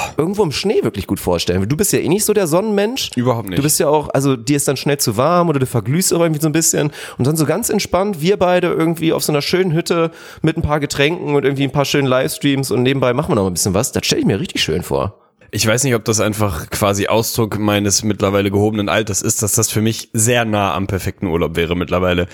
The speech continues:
Speaker 2: Also kannst mich jagen mit irgendwie, lass irgendwo, keine Ahnung, auf eine geile, warme Insel und jeden Abend im Cl-, im Club gehen oder was, da bin ich komplett raus mittlerweile. Aber eine Hütte irgendwo im Niemandsland,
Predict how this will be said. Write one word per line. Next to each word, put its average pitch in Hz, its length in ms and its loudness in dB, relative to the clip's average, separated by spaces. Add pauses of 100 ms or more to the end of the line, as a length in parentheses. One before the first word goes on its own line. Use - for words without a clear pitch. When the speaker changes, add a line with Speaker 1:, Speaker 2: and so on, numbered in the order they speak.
(240)
Speaker 2:
Also 95 180 -2
kannst 113 200 -2
mich 104 120 -2
jagen 107 360 0
mit 101 160 -2
irgendwie, 101 480 2 (360)
lass 104 340 0
irgendwo, 107 840 2
keine 107 320 0
Ahnung, 101 320 2
auf 98 240 0
eine 101 100 0
geile, 95 360 2
warme 101 260 0
Insel 110 360 2
und 101 120 0
jeden 104 160 2
Abend 95 300 0
im 101 240 0
Cl-, - 240 -6
im 92 100 0
Club 123 300 -2
gehen 101 240 0
oder 98 160 2
was, 101 180 2
da 107 80 0
bin 104 140 -2
ich - 80 -8
komplett 101 340 0
raus 101 220 0
mittlerweile. 85 480 0 (400)
Aber 98 140 4
eine 104 140 2
Hütte 143 220 2
irgendwo 120 380 2
im 107 100 0
Niemandsland, 110 640 2